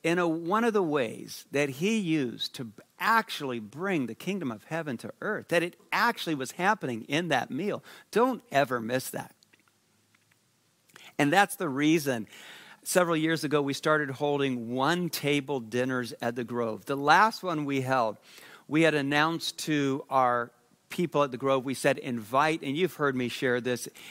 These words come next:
if you've known me for any length of time, but we said, "Invite everyone and anyone. Invite your neighbors who don't get invited out much. Tell everyone that they're invited,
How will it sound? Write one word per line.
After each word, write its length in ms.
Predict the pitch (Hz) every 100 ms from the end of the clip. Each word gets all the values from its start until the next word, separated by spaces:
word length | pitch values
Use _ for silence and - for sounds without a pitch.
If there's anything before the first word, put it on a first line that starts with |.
| -
if 220 | 139 127
you've 280 | 135 131 117 -
known 380 | 131 147 190 202
me 80 | 175
for 160 | -
any 140 | 139 139
length 260 | 131 120
of 120 | 117 -
time, 340 | 131 120 113
but 180 | 123 151
we 120 | 156
said, 200 | 160 160
"Invite 520 | 156 131 110 160 165 - _ 196
everyone 720 | 240 226 240 220 208 202 185
and 180 | 180 185
anyone. 520 | 139 135 117 113 - - - - - -
Invite 500 | 175 123 185 226 202
your 120 | 170
neighbors 440 | 165 208 202 196
who 100 | 190
don't 140 | 196 185
get 180 | 175
invited 440 | 160 139 151 147 139
out 200 | 127 123
much. 300 | 117 110 -
Tell 260 | - 220
everyone 460 | 190 196 202 165 160
that 140 | 143
they're 200 | 135 202
invited, 480 | 185 127 135 113 113